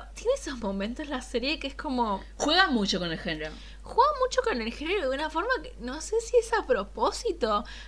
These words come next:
Speaker 1: No sé, a veces pienso, tipo, ¿esto será un chiste transfóbico que yo no estoy entendiendo? No porque sea necesariamente agresivamente transfóbico, sino porque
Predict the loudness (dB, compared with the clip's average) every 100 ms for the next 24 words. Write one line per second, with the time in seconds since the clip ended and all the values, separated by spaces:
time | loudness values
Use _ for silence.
0 | -12 -10 -8 -10 -10 -12 0 4 4 4
1 | 0 0 -2 -2 -4 -2 0 -2 -2 -2
2 | 6 6 6 2 0 -2 -2 -2 0 0
3 | -2 -4 0 2 4 2 2 -2 -4 -4
4 | -2 0 -2 -6 -6 -2 0 -2 -4 -4
5 | -2 -2 0 0 0 -4 -2 -2 -4 -6
6 | -6 -2 0 0 -4 -4 -2 -2 -4 -4
7 | -4 -2 0 0 -2 -4 -6 -4 -2 -2
8 | -2 -6 -4 -4 -4 -8